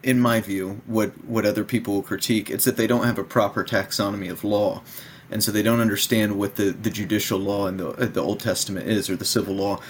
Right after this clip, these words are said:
which is an instantiation of, of human law informed by the natural law. So it's a particular application of the,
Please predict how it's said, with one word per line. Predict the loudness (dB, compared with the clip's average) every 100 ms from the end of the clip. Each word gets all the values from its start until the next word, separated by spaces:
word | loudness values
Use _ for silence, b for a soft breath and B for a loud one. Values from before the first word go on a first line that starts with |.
| B B
which | -4 0 2
is | 2
an | 2
instantiation | 2 4 4 4 2 2 0 -2
of, | -2 -6
of | -4 -4
human | -4 -2 0 0
law | 2 2 0 0
informed | -2 2 2 4
by | 2
the | 2
natural | -2 -4 -4 0
law. | 0
So | 0
it's | -4
a |
particular | -6 -2 -2 2 2
application | 2 0 -6 0 2 2 -2
of | -2
the, | -2 -2